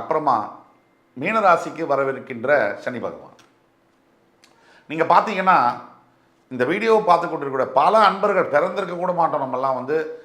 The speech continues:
இல்ல வந்து பல அன்பர்கள் வந்து ஒரு பள்ளி படிப்புல தான் இருந்திருப்பாங்க. இப்ப நான்லாம் பள்ளி படிப்புல இருந்தேன். அந்த அளவுல முப்பது ஆண்டுகளுக்கு பிறகு அவர் வந்து சனி பகவான் வந்து, அஹ், ரிஷபத்துக்கு,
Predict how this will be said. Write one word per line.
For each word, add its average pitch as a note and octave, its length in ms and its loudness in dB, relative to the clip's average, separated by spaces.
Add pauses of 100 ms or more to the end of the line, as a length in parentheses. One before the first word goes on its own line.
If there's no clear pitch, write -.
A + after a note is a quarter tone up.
(140)
இல்ல C#3 180 2
வந்து D3 200 0 (320)
பல D#3+ 140 6
அன்பர்கள் E3+ 480 2
வந்து E3 160 -2 (300)
ஒரு A#2+ 320 -6
பள்ளி D#3 240 -4
படிப்புல D3+ 440 -4
தான் D3+ 140 -2
இருந்திருப்பாங்க. A2+ 440 -4 (140)
இப்ப - 200 -16
நான்லாம் D3+ 280 -2
பள்ளி E3+ 200 0
படிப்புல B2 380 -6
இருந்தேன். G#2+ 260 -16 (680)
அந்த A3 380 2 (160)
அளவுல A3 440 8
முப்பது E3 400 2
ஆண்டுகளுக்கு G#3+ 580 4
பிறகு G3+ 360 2 (400)
அவர் C#3+ 180 -2
வந்து E3 200 -4
சனி E3+ 220 -6
பகவான் D#3 400 0
வந்து, C#3+ 240 -2 (840)
அஹ், A#2 140 2
ரிஷபத்துக்கு, D#3+ 580 -2